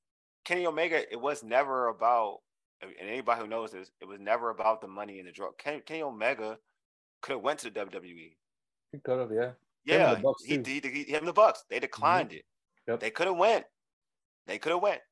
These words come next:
Speaker 1: They've sold out the Tokyo. Like, they, they're good. Like, bro, they,
Speaker 2: New
Speaker 1: they are a
Speaker 2: Japan,
Speaker 1: draw.
Speaker 2: yeah.
Speaker 1: They're good.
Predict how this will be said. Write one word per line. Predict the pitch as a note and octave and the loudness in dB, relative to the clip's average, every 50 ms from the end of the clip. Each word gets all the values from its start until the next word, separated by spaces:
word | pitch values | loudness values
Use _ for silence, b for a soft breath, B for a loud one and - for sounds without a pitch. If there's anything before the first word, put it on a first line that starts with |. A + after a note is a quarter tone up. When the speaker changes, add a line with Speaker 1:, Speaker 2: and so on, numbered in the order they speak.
| _ D3+ | _ _
Speaker 1:
They've | - C3+ D#3+ G3 A3 | 0 2 2 2 0
sold | - - - - - - - - D3+ E3+ F#3 | -4 -8 -8 -8 -8 -2 2 4 4 6 6
out | F#3+ G3 F#3+ | 6 4 4
the | F#3+ | 2
Tokyo. | F#3 - - A#3 A#3+ - D#3+ C#3 B2+ A2+ - - | 0 2 4 4 4 4 0 -2 -2 -4 -2 0
Like, | C3 D#3 D3+ - - - | 2 2 2 0 0 0
they, | - - D#4+ D4 - _ - - A2+ | 0 0 0 -2 -6 _ -20 -4 0
they're | E3 F3+ D4 C#4+ - - | 2 2 2 2 0 0
good. | - D#3+ F#3 G3+ D3 G#2+ D#2 D#2 F#2 | 2 4 6 6 6 4 0 -4 -4
Like, | G#2+ A#2+ A#2 A#2 G#2+ | -2 -2 -2 -2 -2
bro, | G#2 B2+ C#3 C#3 C3 | 0 2 2 4 4
they, | C#3+ F3 A3 - | 4 2 2 0
Speaker 2:
New | B2+ A2+ | 0 2
Speaker 1:
they | B2+ E3 G3 | 2 4 6
are | - A#2+ - A2 | 4 4 4 2
a | G#2 | 0
Speaker 2:
Japan, | |
Speaker 1:
draw. | G2 A2 C3+ D#3+ D#3+ C#3+ A#2 G#2 G#2 | 0 4 6 8 8 8 6 6 2
Speaker 2:
yeah. | G#2 - | 0 0
Speaker 1:
They're | C3+ D#3+ G3 G3+ E3+ C3+ - | 0 0 0 0 -2 -2 0
good. | C#3+ E3+ F3 D3 A2 F#2 | 2 4 4 4 2 -2